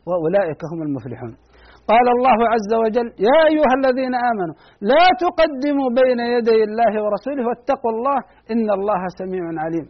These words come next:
هذه شرحناها بالتفصيل. قال الله عز وجل: "فلا وربك لا يؤمنون حتى يحكموك فيما شجر بينهم ثم لا يجدوا في أنفسهم حرجا مما قضيت ويسلموا تسليما".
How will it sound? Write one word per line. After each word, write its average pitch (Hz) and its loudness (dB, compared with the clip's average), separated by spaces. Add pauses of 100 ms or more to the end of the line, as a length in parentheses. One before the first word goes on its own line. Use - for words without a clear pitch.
(160)
هذه 226 -8
شرحناها 175 -6
بالتفصيل. 156 -10 (580)
قال 294 4 (100)
الله 285 2 (140)
عز 233 -2 (100)
وجل: 247 0
"فلا 233 4
وربك 339 2 (100)
لا 262 4 (100)
يؤمنون 233 -4 (360)
حتى - 2 (120)
يحكموك 254 -2 (120)
فيما 240 -2 (120)
شجر 233 0 (120)
بينهم 294 0 (340)
ثم 320 4 (140)
لا 359 6 (100)
يجدوا 311 0
في 277 0 (100)
أنفسهم 277 -2 (100)
حرجا 349 2 (120)
مما 285 0 (120)
قضيت 311 0 (280)
ويسلموا 196 -4 (120)
تسليما". 135 -8